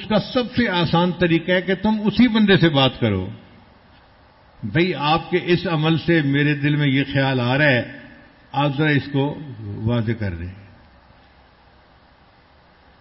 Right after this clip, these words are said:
اگر تو اس نے غلطی نہیں کی، غلطی محسوس ہوئی ہے، تو وہ کھول دے گا۔ اور اگر غلطی کی ہے تو اس کو تنبیہ ہو جائے گی، وہ باز آ جائے گا،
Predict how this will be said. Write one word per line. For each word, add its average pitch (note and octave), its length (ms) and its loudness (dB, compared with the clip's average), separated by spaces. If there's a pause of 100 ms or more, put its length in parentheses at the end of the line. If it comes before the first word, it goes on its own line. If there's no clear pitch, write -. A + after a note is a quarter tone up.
(140)
اگر D#3+ 280 2
تو F#3 520 2 (1500)
اس D#3+ 200 -2
نے F3+ 80 4
غلطی D#3+ 400 2
نہیں G3 320 2
کی، F3+ 280 0
غلطی D3+ 300 2
محسوس D#3 500 2
ہوئی F#3 220 4
ہے، F3 100 6
تو E3+ 120 2
وہ E3 80 4
کھول E3 360 4
دے A#2+ 180 2
گا۔ F#2 200 -4 (1200)
اور F3+ 120 2
اگر G3 280 2
غلطی F#3 280 4
کی G#3+ 280 2
ہے G#3 100 4
تو G3+ 120 -4
اس F#3 120 -4
کو G#3 80 0
تنبیہ G3+ 380 4
ہو G#3+ 80 6
جائے G3 240 6
گی، G3 100 0
وہ G#3+ 120 2
باز A3+ 300 2
آ A3 120 2
جائے G#3 260 -2
گا، F#3+ 140 -6